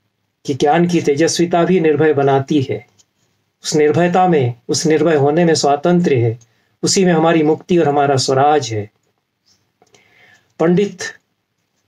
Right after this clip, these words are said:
जो उस स्वराज को प्राप्त करके अप-, समय के थपेड़ों के बीच में स्थिर खड़ा रहता है,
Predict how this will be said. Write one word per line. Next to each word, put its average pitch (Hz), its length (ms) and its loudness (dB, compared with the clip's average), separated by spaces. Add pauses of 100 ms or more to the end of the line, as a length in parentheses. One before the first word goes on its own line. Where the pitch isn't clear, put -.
(420)
जो 165 120 2
उस 151 140 -2
स्वराज 165 380 0
को 151 160 -2
प्राप्त 156 440 -2
करके 143 500 0
अप-, 151 180 -6 (540)
समय 170 320 0
के 160 180 0
थपेड़ों 170 640 0
के 151 200 0
बीच 156 380 -2
में 143 140 2
स्थिर 151 340 -4
खड़ा 143 260 0
रहता 120 340 -2
है, 110 360 -6